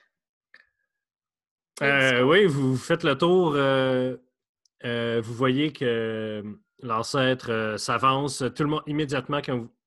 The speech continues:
Speaker 2: la, sa forme, euh, imposante sort de son balcon de l'hôtel de ville, tout le monde se tait. Puis il décrète,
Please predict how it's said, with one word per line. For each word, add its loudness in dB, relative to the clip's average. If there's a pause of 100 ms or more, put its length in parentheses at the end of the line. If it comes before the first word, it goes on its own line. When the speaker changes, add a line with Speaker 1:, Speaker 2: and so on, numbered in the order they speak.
(180)
Speaker 2:
la, -6
sa -6
forme, -2
euh, -6
imposante -6
sort -4 (1040)
de -8
son -8
balcon -6 (260)
de -6
l'hôtel -4
de -2
ville, -4
tout -10
le -6
monde -8
se -14
tait. -8 (640)
Puis -8
il -10
décrète, -2